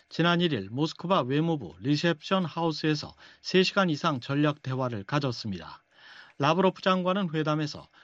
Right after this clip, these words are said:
러시아와 북한의 군과 특수 서비스, 즉 안보 분야 사이에 매우 긴밀한 관계가 구축됐다며 이는 우리와 당신의 국민을 위한 중요한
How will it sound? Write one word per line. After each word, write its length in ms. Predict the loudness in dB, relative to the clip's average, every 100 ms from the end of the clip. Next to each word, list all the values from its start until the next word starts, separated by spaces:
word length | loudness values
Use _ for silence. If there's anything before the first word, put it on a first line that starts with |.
| _
러시아와 540 | -2 0 2 2 2 0
북한의 440 | -2 -4 -2 -2
군과 520 | -4 -4 0 -2 -4 -12
특수 260 | -20 -6 -6
서비스, 560 | 2 2 4 0 -4 -18 _
즉 160 | -10 -10 -10
안보 460 | -8 0 2 4 4
분야 220 | 4 0
사이에 400 | 0 -2 -2 -6 _ -20 -20 -8
매우 200 | 2 4
긴밀한 600 | 4 0 0 2 2 0
관계가 500 | -2 -4 0 2 0
구축됐다며 880 | -2 -8 -8 -6 -6 -4 -4 -6 -14 -20 -20 -6
이는 320 | 2 4 2 -2
우리와 460 | 0 4 4 0 -8
당신의 480 | -4 -2 0 0 0
국민을 480 | 0 0 4 2 4
위한 260 | 4 4 -4 -20 _
중요한 540 | 0 4 6 4 2